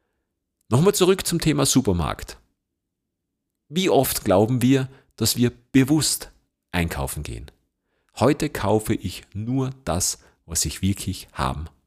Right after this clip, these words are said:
möchte. Ich schreibe mir eine Einkaufsliste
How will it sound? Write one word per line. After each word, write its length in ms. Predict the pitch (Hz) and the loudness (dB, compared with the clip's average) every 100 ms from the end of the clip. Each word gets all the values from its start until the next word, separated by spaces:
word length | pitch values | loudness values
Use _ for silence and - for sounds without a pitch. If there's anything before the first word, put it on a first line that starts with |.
| _ _ - | _ _ -4
möchte. 360 | 82 - - - _ _ _ _ _ | -2 -2 -6 -14 _ _ _ _ _
Ich 80 | - | -6
schreibe 260 | - 82 85 | -2 0 0
mir 120 | 87 | -2
eine 140 | 82 | -2
Einkaufsliste 840 | - 147 - - - 127 - 117 | 0 -2 0 -2 0 -2 0 -4